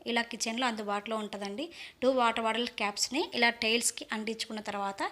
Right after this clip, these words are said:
సిజర్ నేను చూపించిన విధంగా ఇలా పెట్టుకుంటే మన కంటి ముందరే ఉంటుందండి. వీడియో నచ్చితే లైక్ చేయండి, షేర్ చేయండి, సబ్స్క్రైబ్ చేయండి.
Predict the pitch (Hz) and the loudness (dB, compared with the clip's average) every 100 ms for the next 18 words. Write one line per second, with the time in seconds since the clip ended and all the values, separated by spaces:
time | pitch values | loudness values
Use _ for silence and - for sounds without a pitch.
0 | - - - 254 226 285 294 - - 240 | -6 -14 -4 0 6 6 6 -4 -6 -2
1 | 247 247 226 226 254 226 220 220 240 226 | 0 -2 -2 0 0 2 0 2 2 2
2 | 214 202 - 214 302 339 269 - 208 208 | 0 -4 -4 -4 -4 2 0 2 0 0
3 | 214 214 214 240 214 208 202 202 277 381 | -4 -2 -2 -2 -4 -6 -6 -6 -6 -8
4 | - - - 233 254 277 277 247 - - | -14 -20 -6 2 6 6 6 4 2 2
5 | 359 262 208 214 - 220 220 285 - 214 | 2 4 4 4 0 0 2 4 4 2
6 | 214 220 208 208 285 226 - - 208 - | 0 -2 -2 0 2 2 0 -2 -2 -2
7 | 202 196 240 | -2 -2 -2